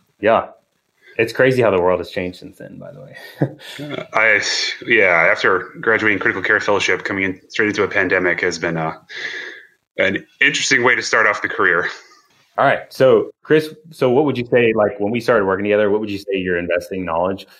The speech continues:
Speaker 1: and experience was like kind of around that time?
Speaker 2: So I think I knew kind of how the stock market worked. I, I had, had a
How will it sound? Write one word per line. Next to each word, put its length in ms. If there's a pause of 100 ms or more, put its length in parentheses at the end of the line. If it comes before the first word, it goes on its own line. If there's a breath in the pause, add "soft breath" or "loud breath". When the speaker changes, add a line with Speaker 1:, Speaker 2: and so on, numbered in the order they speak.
(120)
Speaker 1:
and 100
experience 400
was 140
like 220 (200)
kind 140
of 60
around 240
that 180
time? 260 (520)
Speaker 2:
So 480 (320 loud breath)
I 40
think 220
I 80
knew 240
kind 200
of 60
how 200
the 80
stock 400
market 340
worked. 540
I, 160
I 180
had, 260
had 120
a 160